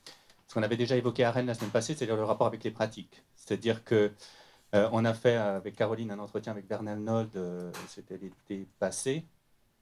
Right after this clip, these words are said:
et en fait, euh, Werner donc, euh, montait à l'O N F dans le, euh, milieu des années soixante,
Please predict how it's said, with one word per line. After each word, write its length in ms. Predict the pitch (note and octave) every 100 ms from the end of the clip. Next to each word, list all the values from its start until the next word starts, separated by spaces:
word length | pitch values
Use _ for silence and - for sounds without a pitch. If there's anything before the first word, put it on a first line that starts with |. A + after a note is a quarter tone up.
| - -
et 60 |
en 100 | A2
fait, 260 | F#2+ A2+ A2+
euh, 280 | F#2+ F2+ F2+
Werner 300 | G#2 G#2+ A2+ A2
donc, 220 | G2 F#2
euh, 80 | F#2
montait 380 | F#2 F2+ F#2 F#2 F#2
à 80 | F#2+
l'O 120 | F#2
N 180 | F#2 F#2+
F 40 | -
dans 80 |
le, 100 | F2+
euh, 640 | F2+ F2+ - F#2 F#3+ - G2+ - - G3+ G2+
milieu 320 | F#2 F#2+ F#2+
des 120 | -
années 120 | F#2+
soixante, 540 | F#2 F2+ - E3 F3+